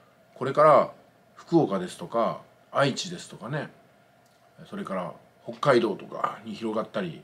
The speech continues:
広島に広がったりとか、うん、大都市を順番に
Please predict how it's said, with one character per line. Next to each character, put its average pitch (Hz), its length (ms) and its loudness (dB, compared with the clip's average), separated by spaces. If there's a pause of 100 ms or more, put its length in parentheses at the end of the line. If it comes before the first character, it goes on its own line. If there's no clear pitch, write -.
広 120 240 -6
島 117 160 -2
に 110 60 -4
広 107 180 -2
が 107 80 -4
っ - 60 -10
た 104 100 -10
り 95 60 -8
と 80 100 -16
か、 80 220 -10 (920)
う - 40 -16
ん、 190 400 -16 (680)
大 139 220 4
都 180 100 6
市 127 160 -2
を 113 320 2 (100)
順 113 280 -4
番 107 240 0
に 107 240 -4